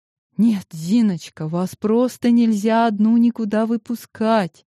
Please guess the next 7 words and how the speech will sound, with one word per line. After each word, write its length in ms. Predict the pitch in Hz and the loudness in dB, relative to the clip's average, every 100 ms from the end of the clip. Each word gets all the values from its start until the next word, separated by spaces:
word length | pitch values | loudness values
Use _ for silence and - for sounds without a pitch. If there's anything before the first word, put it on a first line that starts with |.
| - | -10
высунулся 640 | 156 165 - 165 160 - | -6 -4 -2 -2 -2 -4
из 120 | 160 | -8
своей 300 | - 160 156 | -4 -2 -2
каморки 560 | 151 160 160 190 208 170 | -2 -2 0 0 -2 -8
Федул, 560 | - 175 151 165 147 - _ - | -4 -4 -2 -2 -4 -8 _ -8
едва 340 | 165 156 165 | -6 -2 -2
заслышав, 600 | 165 160 - 196 - 170 | 0 -4 -2 -2 -2 -6